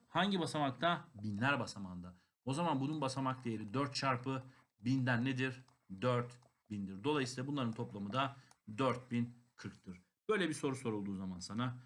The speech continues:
al kardeşim eline kalemini, diğer basamakları karala. Yani burada ne var? İki var. Görme.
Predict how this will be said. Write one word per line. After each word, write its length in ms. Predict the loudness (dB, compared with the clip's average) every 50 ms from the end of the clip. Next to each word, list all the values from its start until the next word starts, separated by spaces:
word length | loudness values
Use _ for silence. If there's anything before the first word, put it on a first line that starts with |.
| -18 _ _ _ -2
al 160 | 0 0 0
kardeşim 460 | 0 -2 -2 -2 -4 -6 -6 -6 -4
eline 240 | -4 -4 -6 -6 -8
kalemini, 520 | -8 -8 -8 -6 -4 -2 -2 -2 -4 -6 -10 _ -6 -2
diğer 240 | 2 2 4 2 2
basamakları 540 | 0 -2 -2 -2 -4 -4 -4 -6 -6 -6 -6
karala. 380 | -6 -6 -6 -6 -6 -10 -12 -18 _ _ -2
Yani 360 | 2 4 4 4 4 2 -2 -4 -10 -20 _ _ _ _ _ _ _ _ _ _ _ _ -2
burada 220 | -2 0 2 2
ne 120 | 2 2 2
var? 260 | 2 0 -2 -4 -8 -12 -8
İki 240 | -8 -4 -2 0 0
var. 180 | 0 -2 -6 -10 -18 _ _ -4
Görme. 560 | 0 4 4 6 6 6 4 4 2 0 -4